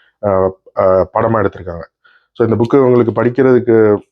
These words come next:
ம், என்னால இவ்வளவு பெருசெல்லாம் படிக்க முடியாதுன்னு நினைச்சீங்கன்னா, படத்தை பாருங்க. படமும் ரொம்ப, அஹ், கிட்டத்தட்ட புக்கை நெருக்கி, அஹ், பிளாட் வந்து ரொம்ப சிமிலரா தான் இருக்கும். So, அது, அதுவும் படி-, அஹ்,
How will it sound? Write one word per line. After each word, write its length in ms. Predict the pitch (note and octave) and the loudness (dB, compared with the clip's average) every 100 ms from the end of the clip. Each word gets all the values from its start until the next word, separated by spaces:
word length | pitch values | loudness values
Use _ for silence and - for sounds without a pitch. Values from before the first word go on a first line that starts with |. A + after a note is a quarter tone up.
| - | -8
ம், 340 | G#2+ G#2 G#2 | -4 -2 -2
என்னால 280 | G#2 A2+ A#2 | 0 0 2
இவ்வளவு 220 | A2 A2 | 2 0
பெருசெல்லாம் 400 | A2+ G#2+ B2 A#2 | -2 -4 -2 0
படிக்க 220 | A2 G#2+ | 0 -2
முடியாதுன்னு 320 | A2 G#2+ G#2+ | 0 0 0
நினைச்சீங்கன்னா, 480 | F#2+ F#2+ G#2+ C3 B2 | -4 -8 -4 -2 -2
படத்தை 380 | G2 A2+ B2+ C3 | -2 -2 0 0
பாருங்க. 300 | A#2 G#2+ G#2 | 0 -2 -2
படமும் 540 | G#2 A#2+ C#3+ C#3 B2 | -2 0 2 0 0
ரொம்ப, 220 | G#2 A2 A2 G2+ F#2+ - _ - | 0 0 2 0 0 -6 _ -12
அஹ், 360 | A2+ F#2+ F#2+ F2 - _ _ - | -6 -6 -6 -12 -20 _ _ -2
கிட்டத்தட்ட 300 | C3 A#2 A#2 | 0 2 0
புக்கை 320 | G#2+ - C3 | -2 -2 0
நெருக்கி, 460 | A#2 A#2+ A#2 A#2+ A2+ G2+ - _ _ _ _ | 2 0 0 -2 -2 -2 -6 _ _ _ _
அஹ், 280 | A2 G#2 G2 | -4 0 0
பிளாட் 340 | F#2+ A#2+ A#2 | 0 0 0
வந்து 240 | A2+ G#2+ G#2+ | 0 -2 -2
ரொம்ப 200 | G#2 G#2+ G#2 F#2 F2 | -2 -2 -2 -2 -8
சிமிலரா 480 | _ A#2+ A#2 A2 G#2 | _ -4 0 0 0
தான் 80 | F#2+ | -2
இருக்கும். 280 | - - _ _ _ _ _ - - _ _ - | -4 -14 _ _ _ _ _ -20 -20 _ _ -4
So, 100 | A#2+ A2+ G#2+ G2 F#2+ - | 0 2 2 0 -2 -2
அது, 260 | A2+ A#2+ | 0 2
அதுவும் 340 | A#2 A#2+ A#2+ G#2+ | 2 2 2 0
படி-, 200 | G2 - | -2 -2
அஹ், 300 | A2 G2 F#2+ | -2 0 -2